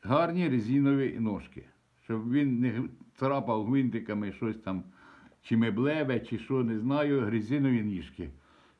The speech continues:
Верх дуже красиво. Навіть коли є зарядка, там ще світодіод видно. Красний, а потім синій. Так, що в нас далі?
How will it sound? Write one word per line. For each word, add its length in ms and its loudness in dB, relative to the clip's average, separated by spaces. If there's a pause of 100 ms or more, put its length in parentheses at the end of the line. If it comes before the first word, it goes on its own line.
Верх 340 2 (240)
дуже 340 -2
красиво. 720 -2 (760)
Навіть 400 4
коли 520 2
є 240 2
зарядка, 640 0
там 320 -2
ще 180 -2
світодіод 680 0
видно. 420 0
Красний, 440 0
а 40 -4
потім 320 -4
синій. 480 -2 (960)
Так, 320 2 (260)
що 200 0
в 60 0
нас 220 2
далі? 460 2